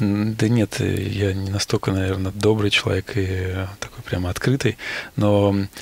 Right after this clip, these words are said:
мне кажется, всё равно приятнее видеть, что баланс-то на стороне добра.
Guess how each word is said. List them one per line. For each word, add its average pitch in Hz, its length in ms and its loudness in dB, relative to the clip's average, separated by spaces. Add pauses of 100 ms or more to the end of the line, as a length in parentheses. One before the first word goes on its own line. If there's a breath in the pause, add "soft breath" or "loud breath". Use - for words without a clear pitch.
(220 loud breath)
мне 107 120 2
кажется, 107 400 2
всё - 160 4
равно 120 260 4
приятнее 110 440 2
видеть, 101 240 0
что 92 280 2
баланс-то 101 560 2
на 95 80 -2
стороне 92 380 0
добра. 95 500 2